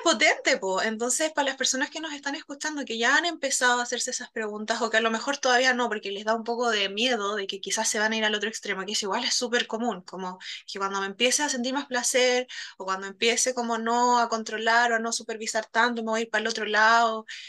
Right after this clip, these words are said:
y me voy a ir al otro extremo, y no sé qué, eh, es probable que no. Lo que es placentero yo lo sigo habitando, porque es rico estar ahí, ¿cachai?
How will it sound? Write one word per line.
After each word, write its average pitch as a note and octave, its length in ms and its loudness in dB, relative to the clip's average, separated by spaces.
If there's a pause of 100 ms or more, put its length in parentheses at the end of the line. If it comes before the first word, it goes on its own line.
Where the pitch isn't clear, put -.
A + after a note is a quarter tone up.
(120)
y G3 220 -8
me G3 100 -8
voy G#3 100 0
a - 40 4
ir G#3 40 4
al A3 80 2
otro A3 160 2
extremo, A3 520 0
y - 20 -4
no G#3 80 -4
sé G#3 140 -4
qué, C#4 320 0 (440)
eh, G#3 440 4
es F4+ 220 2
probable F#4 440 4
que A#3+ 120 -4
no. A3 300 -2
Lo G#3 200 -4
que B3 140 2
es C#4+ 100 -2
placentero D4+ 640 -4
yo D4 140 -2
lo D4 100 -2
sigo D4 240 -2
habitando, C4+ 600 0
porque A3+ 200 -6
es B3+ 100 -6
rico D#4+ 240 -4
estar E4 240 -2
ahí, F4 260 -2
¿cachai? G3+ 540 -12